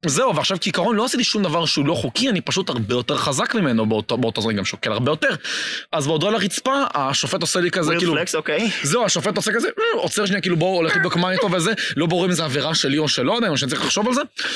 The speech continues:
Speaker 1: ובעודו על הרצפה, שנייה נהנה מה-, מההלם, השופט בא לעזור לו, ואני בא לתת לו יד, ועושה לו כזה, "נועם, נו, בוא, חמור, בוא. בוא, חתיך שלי, קום. יאללה, בוא, בוא, זיין שלי, בוא, קום, יאללה,
Speaker 2: <laughs>
Speaker 1: פאקינג." והשופט עושה לי, "תקשיב,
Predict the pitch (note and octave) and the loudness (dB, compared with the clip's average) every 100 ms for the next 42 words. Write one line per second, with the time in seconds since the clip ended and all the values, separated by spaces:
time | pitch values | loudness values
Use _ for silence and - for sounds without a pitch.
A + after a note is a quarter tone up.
0 | - - C3 D#3 D#3 D#3+ D3+ D3+ G#3+ F3+ | -6 -4 0 2 2 2 0 2 0 0
1 | C3 - G3+ G3+ G3 E3 - E3+ F#3+ F3+ | -2 -2 -2 0 0 0 0 0 2 2
2 | E3 F#3+ F#3+ F3 D#3+ D#3 D3+ D3 C#3+ C#3 | 2 2 2 0 -2 -2 -2 -2 -2 0
3 | C#3+ D3 F3 A#3+ F#3+ - C3+ D3+ D3+ E3 | 0 0 0 2 0 0 -2 0 0 2
4 | C#3+ C3+ F3+ D3 C3 C3 D#3+ F3+ G3 E3 | 2 2 0 2 0 0 0 0 0 0
5 | C3+ E3 D3+ B2 D3+ D#3 C3+ G#2+ C#3 C#3+ | 0 0 0 0 0 0 0 0 0 0
6 | C#3 C3+ _ _ _ _ _ - A2 C3 | 0 -2 _ _ _ _ _ -2 0 0
7 | E3+ C#3 C#3 A#2+ G2+ - F3 B2 _ _ | -2 0 0 -2 -2 -2 -2 -2 _ _
8 | - E3 E3 A#2+ B3+ - - C3+ E3+ F#3 | -4 0 0 -4 -8 -12 -6 0 2 2
9 | E3 E3 C3+ G#2+ G#2+ C3 A#2+ - D#3+ B2 | 2 0 0 0 0 0 -2 -2 0 0
10 | D3+ D#3 A3+ C4 - C4+ - - - - | 0 2 2 2 2 0 2 0 0 -2
11 | - - C3 C#3+ E3 G#3+ F#3+ G#3 G3 - | -4 -6 -2 0 0 0 0 0 0 -2
12 | - F#3+ | -2 -2